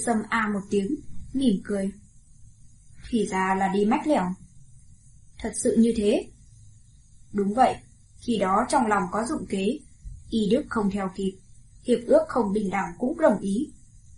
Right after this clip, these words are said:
Tôi lại không còn gì để nói nữa. Tôi phát hiện bản thân đã đánh giá thấp sự thản nhiên, cùng vô sỉ của Lâm Tự Sâm rồi.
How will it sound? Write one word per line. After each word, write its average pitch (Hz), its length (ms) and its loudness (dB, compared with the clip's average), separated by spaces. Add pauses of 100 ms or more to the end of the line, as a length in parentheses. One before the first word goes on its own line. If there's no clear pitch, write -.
(760)
Tôi 214 240 4
lại 208 180 2
không 262 140 2
còn 214 240 0
gì 202 260 -2
để 196 100 0
nói 185 220 0
nữa. 277 280 2 (580)
Tôi 214 160 2
phát 302 220 -2
hiện 269 180 -4 (340)
bản 220 240 2
thân 208 240 0
đã 220 120 2
đánh 208 240 0
giá 208 220 -2
thấp 370 120 -2 (120)
sự 302 160 -2
thản 208 240 -2
nhiên, 202 260 0 (340)
cùng 214 300 0
vô 220 200 4 (100)
sỉ 208 260 0
của 202 100 0
Lâm 202 280 2
Tự - 200 0
Sâm 220 200 2
rồi. 202 240 -2